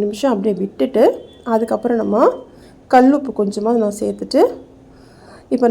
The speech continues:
நார் வச்சு நல்லா தேய்ச்சிட்டு நான் உங்களுக்கு வாஷ் பண்ணி காட்டுறேன். எவ்வளோ சூப்பரா நமக்கு க்ளீன் ஆகி வந்திருக்கு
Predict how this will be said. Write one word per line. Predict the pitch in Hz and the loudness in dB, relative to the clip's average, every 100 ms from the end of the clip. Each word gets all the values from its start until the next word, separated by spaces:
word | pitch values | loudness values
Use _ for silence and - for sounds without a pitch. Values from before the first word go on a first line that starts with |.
| 208 | 2
நார் | 208 247 208 | 4 2 0
வச்சு | 208 226 | -2 -4
நல்லா | 196 220 - | -2 -2 -2
தேய்ச்சிட்டு | 220 214 - 247 | -2 -4 -6 -4
நான் | 220 | -2
உங்களுக்கு | 196 196 269 453 - - - | -2 0 0 0 -4 -18 -6
வாஷ் | 202 202 - | -4 -4 -2
பண்ணி | 208 214 | -2 -2
காட்டுறேன். | 208 196 214 240 | -4 -4 -2 -2
எவ்வளோ | 208 233 247 | 0 -2 -2
சூப்பரா | 220 220 - 226 220 | -6 -8 -4 0 0
நமக்கு | 202 196 - 220 381 - - - - - | 0 -4 -2 2 2 2 -10 -20 -20 -6
க்ளீன் | 240 214 | -2 2
ஆகி | 214 208 | 2 0
வந்திருக்கு | 190 208 190 | -2 -4 -8